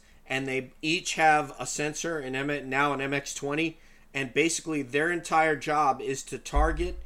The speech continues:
and evaluate targets that they're gonna fire on. So these guys have thousands of hours doing nothing but looking through those sensors.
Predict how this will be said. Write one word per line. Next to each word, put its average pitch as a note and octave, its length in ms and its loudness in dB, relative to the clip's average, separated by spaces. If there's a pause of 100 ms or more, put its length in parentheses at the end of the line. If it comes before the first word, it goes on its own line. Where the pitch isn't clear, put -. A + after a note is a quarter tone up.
(240)
and C#3 180 -4
evaluate D3 880 0
targets C#3 680 0 (520)
that C#3+ 180 -2
they're C3+ 100 -4
gonna C3 220 -2
fire C3 480 0
on. A#2+ 340 -2 (200)
So - 200 -4
these D#3 220 0
guys D#3 280 0
have C#3+ 240 -2
thousands D3+ 560 -2
of D3+ 120 -4
hours C3+ 400 2
doing C#3+ 380 -4
nothing F#3 460 2
but E3+ 360 2
looking D3+ 360 -2
through C#3+ 180 -6
those C3 240 -4
sensors. - 480 -10